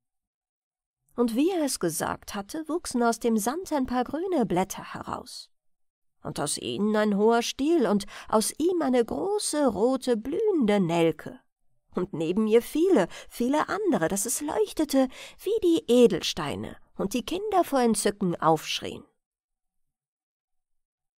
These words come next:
Und wieder tauchte der Wichtelmann seine Fingerspitzen nun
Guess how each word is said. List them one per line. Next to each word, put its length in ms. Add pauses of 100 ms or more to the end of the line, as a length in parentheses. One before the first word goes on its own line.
Und 220
wieder 320
tauchte 400
der 180
Wichtelmann 500
seine 260
Fingerspitzen 840
nun 240